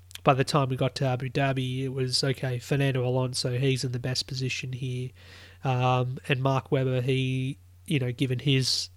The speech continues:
experience over Vettel, you would have picked him. But then he just,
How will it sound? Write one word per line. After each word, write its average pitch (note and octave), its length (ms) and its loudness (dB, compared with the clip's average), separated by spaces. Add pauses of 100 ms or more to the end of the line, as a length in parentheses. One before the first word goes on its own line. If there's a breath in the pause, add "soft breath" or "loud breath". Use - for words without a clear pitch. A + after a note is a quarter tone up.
experience D3 960 0 (600 loud breath)
over C3+ 400 6 (100)
Vettel, C#3+ 400 4
you C3 140 2
would C3+ 120 4
have B2+ 140 -2 (200 loud breath)
picked - 240 -2
him. D#3 380 0 (520)
But - 140 4
then C#3 420 4 (560)
he D3 220 4
just, C3 320 0